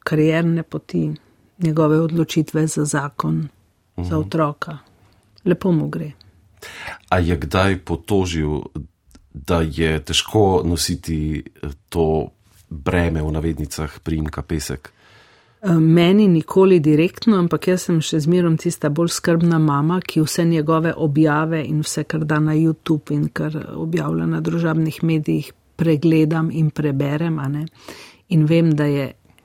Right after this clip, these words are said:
Speaker 1: enkrat v enem pogovoru rekel približno takole: "Zmeraj me je bilo strah, da bi kaj zasral <laughs> in bi potem mojo mamo zaradi tega peglali, ne.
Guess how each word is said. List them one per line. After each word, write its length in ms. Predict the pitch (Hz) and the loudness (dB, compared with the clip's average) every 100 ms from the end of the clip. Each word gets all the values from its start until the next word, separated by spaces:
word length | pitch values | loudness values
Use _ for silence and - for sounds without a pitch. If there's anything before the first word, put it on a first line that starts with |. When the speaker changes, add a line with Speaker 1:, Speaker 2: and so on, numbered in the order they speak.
| - | -4
Speaker 1:
enkrat 560 | 160 151 - - 151 160 | 0 0 -2 -4 -4 -4
v 120 | 151 | -2
enem 300 | 147 147 151 | 0 2 2
pogovoru 640 | - 147 156 147 151 151 | -2 -2 0 2 2 2
rekel 300 | 151 147 - | 2 0 -2
približno 640 | 151 165 156 160 160 151 151 | -4 -4 -2 0 -2 -2 -6
takole: 580 | - 135 - 160 139 143 _ - - _ _ _ _ _ _ _ - | -6 -10 -6 -6 -8 -10 _ -20 -20 _ _ _ _ _ _ _ -2
"Zmeraj 600 | 143 156 185 190 175 160 - - | 4 6 6 4 4 0 -4 -2
me 260 | 156 151 147 | 0 2 2
je 180 | 151 | 0
bilo 500 | 147 151 160 165 160 - _ _ _ _ - | -2 0 2 4 2 -4 _ _ _ _ -8
strah, 540 | - - 151 147 175 - - _ _ - | -8 -2 0 0 -2 -6 -14 _ _ -6
da 180 | 151 147 | 0 0
bi 160 | 143 147 | 0 -2
kaj 400 | - 170 156 175 - _ - | -2 2 2 0 -6 _ -4
zasral 840 | 156 127 143 - - 139 135 165 - 92 87 120 - - - | -4 0 -2 -2 -4 -2 -2 -4 -2 -2 2 0 0 -8 -14
<laughs> 640 | - 123 147 285 262 - - | 0 2 2 4 4 4 4
in 200 | 262 240 | 6 6
bi 240 | 214 190 180 | 4 2 2
potem 540 | - 160 - 185 196 - - - | 4 2 6 6 6 0 -16 0
mojo 360 | 160 160 170 | 6 6 6
mamo 400 | 151 147 143 160 | 6 6 6 6
zaradi 420 | 131 131 127 139 - | 4 4 2 0 -2
tega 300 | - 143 135 | 2 2 2
peglali, 640 | - - 127 135 - 135 151 | 2 4 4 2 -2 -10 -8
ne. 320 | 135 127 | -2 0